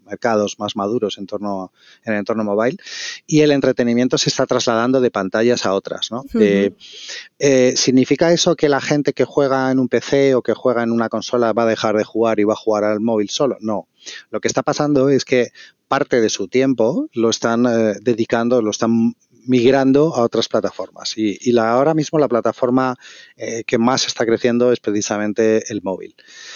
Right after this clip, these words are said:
Speaker 1: En torno a ese crecimiento, y es una tendencia que no ha pasado desapercibida para los creadores de contenidos, las marcas y los, eh, desarrolladores de videojuegos, están surgiendo juegos adaptados exclusivamente para ese, para ese entorno.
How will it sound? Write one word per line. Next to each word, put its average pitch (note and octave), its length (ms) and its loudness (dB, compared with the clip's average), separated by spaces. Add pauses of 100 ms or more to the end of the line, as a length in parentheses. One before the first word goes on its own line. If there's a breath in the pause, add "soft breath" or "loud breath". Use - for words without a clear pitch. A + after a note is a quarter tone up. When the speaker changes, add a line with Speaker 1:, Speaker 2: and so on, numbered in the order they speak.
(280 loud breath)
Speaker 1:
En A2+ 180 -2
torno C#3+ 320 2
a C#3+ 80 4
ese C#3+ 220 2
crecimiento, C#3 800 2 (180)
y A2+ 140 0
es A2+ 140 4
una B2 140 2
tendencia B2 440 2
que A#2+ 100 -2
no A#2 80 2
ha A2+ 40 -2
pasado A#2 320 0
desapercibida A#2 720 0
para G#2 200 0
los G#2 140 0
creadores G#2+ 460 0
de G#2 100 -2
contenidos, G#2 560 -2
las G2 180 -4
marcas G#2+ 540 -2
y G2 60 -2
los, F#2 360 -8 (140)
eh, F2+ 320 -6 (180)
desarrolladores A2 480 0
de G#2+ 60 0
videojuegos, G#2+ 480 -2 (400 loud breath)
están - 180 -4
surgiendo A#2+ 400 -2
juegos A#2 380 0
adaptados G#2+ 680 -2
exclusivamente G2+ 680 -4
para F#2+ 220 -6
ese, F2+ 320 -2 (400 loud breath)
para G2+ 160 0
ese A2 100 -2
entorno. - 400 -10